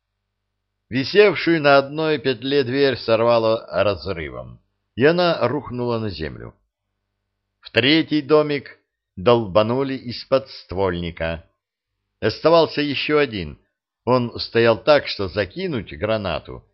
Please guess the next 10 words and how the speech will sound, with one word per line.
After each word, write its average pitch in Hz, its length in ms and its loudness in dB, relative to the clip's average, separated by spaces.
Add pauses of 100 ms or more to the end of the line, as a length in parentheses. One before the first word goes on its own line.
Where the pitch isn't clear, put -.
(280)
в 92 100 -6
него 147 300 0
возможности 131 800 -4
не 139 340 -8
имелось. 80 640 -8 (560)
Более 113 340 4
высокая 107 560 -2
стена 127 500 -4
соседнего 92 580 -8
строения 101 920 -6